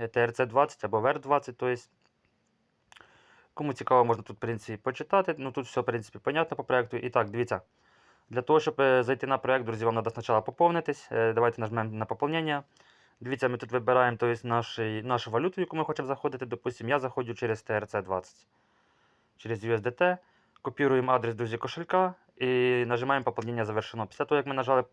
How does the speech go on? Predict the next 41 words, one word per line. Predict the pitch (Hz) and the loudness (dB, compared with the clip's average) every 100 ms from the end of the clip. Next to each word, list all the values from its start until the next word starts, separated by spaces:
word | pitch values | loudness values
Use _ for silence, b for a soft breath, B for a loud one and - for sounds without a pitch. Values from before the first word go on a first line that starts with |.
| _ | _
"Поповнення | 120 - 127 127 123 | -2 0 0 0 -2
завершено", | 110 113 117 156 175 185 b b b b b | 0 0 0 -2 -4 -4 b b b b b
чекаємо | - 139 135 127 | -4 2 4 4
в | 113 | -2
течение | 123 139 123 113 | -2 -2 -2 -2
від | 110 | -2
одної | 120 123 | 0 0
до | 117 | 0
трьох | 113 123 135 | -2 -4 -4
минут, | 147 175 | -4 -4
друзі. | 170 151 151 - b b b b | -4 -6 -8 -12 b b b b
Кошти | 143 - | -4 -4
прийдуть | 123 123 123 | -2 0 2
вам | 120 117 | 0 0
на | 110 | 0
баланс. | 110 107 101 - - _ _ _ _ _ _ _ _ - b b b b b | 2 2 0 -6 -20 _ _ _ _ _ _ _ _ -20 b b b b b
Е, | 117 117 | 0 2
якщо | 139 - | 2 0
кошти | 151 147 131 | 0 0 0
не | 123 | -2
приходять, | 147 180 175 | -2 0 0
нажимаємо | 131 123 123 123 | 0 0 2 2
ще | 123 147 | 2 0
раз | 151 | -2
"Поповнення | 123 117 120 120 | -4 -4 -2 -2
завершено". | 107 110 - 113 98 b b b b - | 0 -2 -2 -6 -8 b b b b -2
Е, | 117 113 | 0 0
і | - 175 | -2 0
так, | 180 | 0
друзі, | 151 147 | -2 -6
з | 135 | -2
другими | 135 123 113 | -2 0 0
валютами. | 107 107 110 98 95 | 0 -2 -4 -6 -4
Тобто | 110 104 143 | -4 -4 -4
можна | 151 131 | -2 -2
через | 127 113 | -2 -4
T | - | -4
R | 139 | -2
X | 180 - | -2 0
ось | 151 123 | -2 0
заходити, | 135 135 135 123 123 | -2 0 -2 -2 -6